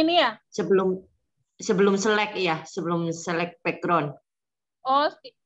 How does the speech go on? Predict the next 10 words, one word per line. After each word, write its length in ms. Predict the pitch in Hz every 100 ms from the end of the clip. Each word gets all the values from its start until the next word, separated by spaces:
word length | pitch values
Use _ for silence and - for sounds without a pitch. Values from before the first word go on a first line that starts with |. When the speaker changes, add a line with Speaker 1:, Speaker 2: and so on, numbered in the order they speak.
| - 277
Speaker 1:
oh 160 | 302
ini, 320 | 311 277 285 294
format 320 | 262 262 277 277
ini. 400 | 262 277 277 233 _ -
Nah, 240 | 262 247 _ _ -
ini 240 | 320 403
Speaker 2:
Iya. 80 | 339
Speaker 1:
itu 160 | 294
tergantung 400 | 392 330 330 339
Ibu. 320 | 339 330 277